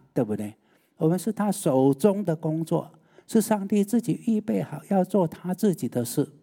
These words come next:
你相信你所遭遇的是出于神吗？江年期最要紧的就是提醒我们这件事，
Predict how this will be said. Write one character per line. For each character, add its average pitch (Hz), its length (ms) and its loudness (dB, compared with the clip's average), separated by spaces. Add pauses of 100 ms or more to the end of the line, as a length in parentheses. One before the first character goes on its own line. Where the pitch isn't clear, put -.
(880)
你 151 100 2
相 214 240 0
信 202 200 0
你 185 100 2
所 165 220 2
遭 185 280 0
遇 196 140 2
的 160 320 -2
是 - 300 -4
出 156 240 -2
于 151 100 2
神 110 300 -8
吗？ 104 240 -16 (1040)
江 202 240 0
年 208 180 0
期 131 300 -2
最 202 520 -2
要 196 260 0
紧 104 320 -8
的 - 320 -8 (400)
就 170 160 0
是 175 120 0
提 147 280 0
醒 139 260 -2
我 104 160 -4
们 101 140 -8
这 120 180 -2
件 113 260 -4
事， - 240 -10